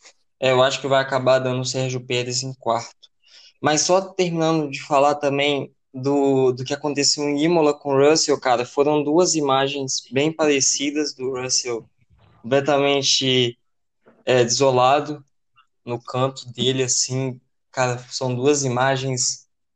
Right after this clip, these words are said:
muito, muito ma-, malucas, cara, muito tristes, de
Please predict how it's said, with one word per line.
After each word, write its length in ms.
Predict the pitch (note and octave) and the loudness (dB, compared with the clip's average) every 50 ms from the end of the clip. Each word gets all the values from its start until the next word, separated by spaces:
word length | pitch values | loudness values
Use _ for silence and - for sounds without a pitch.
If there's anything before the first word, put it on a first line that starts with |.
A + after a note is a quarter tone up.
| _ _ _ _ _ _ | _ _ _ _ _ _
muito, 540 | C3 C#3+ C#3 C#3+ D3+ C#3+ C3+ B2+ B2 A2 - | -2 -2 0 2 4 6 6 6 6 4 2
muito 580 | C3 B2+ C3 B2+ B2+ B2 - B2+ A#2+ A#2 A2 - - | 0 -2 -2 -2 -4 -6 -6 -4 -4 -4 -6 -8 -6
ma-, 220 | C3 B2 - - _ _ | -6 -6 -6 -8 _ _
malucas, 600 | B2 B2+ B2+ B2 A#2+ A#2+ B2 B2 - - A#2+ - | 0 0 2 2 0 -2 -6 -8 -8 -8 -8 -6
cara, 140 | C3 A#2+ | -4 -4
muito 260 | A#2+ B2 C3+ - - - | -4 -4 -4 -6 -8 -8
tristes, 600 | - - C#3 C3+ C#3 C3+ C3+ - C3+ B2+ A#2+ A#2 | -6 -4 -2 -2 -2 -2 -2 -4 -6 -6 -8 -8
de 320 | - B2 A#2+ A2+ G#2+ G#2+ | -6 -4 -2 -2 -2 -4